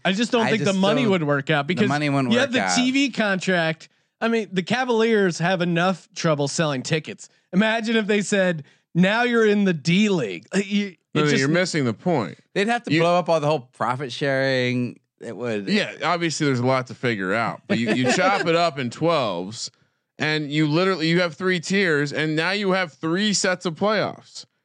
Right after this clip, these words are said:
Speaker 3: You have three N B A pl-, may-, you know, you don't need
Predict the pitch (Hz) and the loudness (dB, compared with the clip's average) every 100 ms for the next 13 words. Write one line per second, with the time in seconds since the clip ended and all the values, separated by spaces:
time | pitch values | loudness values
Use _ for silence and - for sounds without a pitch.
0 | _ - 160 185 185 156 _ _ _ 156 | _ 0 2 2 0 -6 _ _ _ 0
1 | 165 226 233 214 175 123 - _ _ 151 | 2 4 2 2 2 0 -4 _ _ -4
2 | 156 147 147 135 113 - - 98 135 135 | 0 2 2 0 -4 -14 -12 -2 0 2
3 | 135 123 90 104 110 110 101 82 | 0 0 0 0 0 0 -2 -6